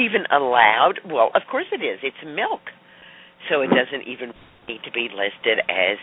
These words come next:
an ingredient. But, you know, Sally Fallon and the Weston Price Foundation, these are the kinds of things that they are really against, are these kind of dehydrated proteins. And they say that they really, uh, mess up things in our bodies.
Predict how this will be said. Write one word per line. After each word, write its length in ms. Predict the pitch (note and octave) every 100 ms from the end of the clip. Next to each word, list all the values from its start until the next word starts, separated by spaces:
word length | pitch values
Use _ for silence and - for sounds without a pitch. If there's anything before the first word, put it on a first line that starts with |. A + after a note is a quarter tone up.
| -
an 80 | G#2
ingredient. 640 | G2+ G2 E2 F#2+ G2+ G2 -
But, 220 | A2 - - - - -
you 80 | B2
know, 80 | G2 -
Sally 240 | B2+ B2 C3+ -
Fallon 460 | G#2 A2 A#2 A2 G#2+
and 80 | - G2
the 20 |
Weston 340 | G2+ - A2+ G2
Price 240 | G2+ F2+ - - - - - - -
Foundation, 640 | B2+ A#2 A2+ A2+ - G2+ F#2+ -
these 220 | D3 D3+ C#3+
are 60 | B2
the 80 |
kinds 240 | A#2 A2 G2+
of 80 | G#2
things 160 | G#2+ G2+ -
that 80 | -
they 140 | A2 B2
are 80 | A2 E2+ -
really 480 | G#2+ A#2+ A2 A2 G2+
against, 320 | G2 G#2 G2 G2
are 40 |
these 140 | G2+ G#2
kind 140 | - G#2
of 20 | F2
dehydrated 640 | F2 - - A#2+ B2 A2+ G2+ -
proteins. 480 | G#2 G#2+ G#2 F2 E2+ - - - - -
And 100 | A#2+
they 80 | A#2 -
say 80 | A#2
that 80 | A2 A#2
they 80 | A2+ G2+
really, 800 | A#2+ B2 C3+ C3+ B2 G#2+ G2 - - - - - - F#2
uh, 140 | F#2+
mess 480 | F2+ F#2+ G2+ A2 A2+ - G2+
up 140 | G2 - -
things 260 | G2 F2+ F2 -
in 80 | F#2+
our 100 | F#2+
bodies. 320 | F2+ F2+ F#2